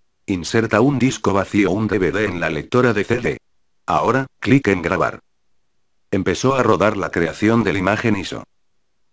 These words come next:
Hemos finalizado el tutorial con éxito, comenten, suscríbanse. Yo anulé el proceso porque no necesito grabar el archivo iso.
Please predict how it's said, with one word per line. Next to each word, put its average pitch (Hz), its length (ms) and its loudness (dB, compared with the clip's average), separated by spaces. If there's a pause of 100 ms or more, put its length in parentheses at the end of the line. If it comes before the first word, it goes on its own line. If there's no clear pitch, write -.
(140)
Hemos 120 280 0
finalizado 98 600 0
el 98 100 -4
tutorial 98 500 2
con 78 160 -2
éxito, 107 480 -2 (140)
comenten, 120 640 0 (100)
suscríbanse. - 920 -4 (540)
Yo 92 220 0
anulé 90 400 2
el 110 100 -2
proceso 107 440 -2
porque 85 320 -2
no 95 100 0
necesito 110 540 -2
grabar 90 360 0
el 127 120 0
archivo 104 480 0
iso. - 260 -8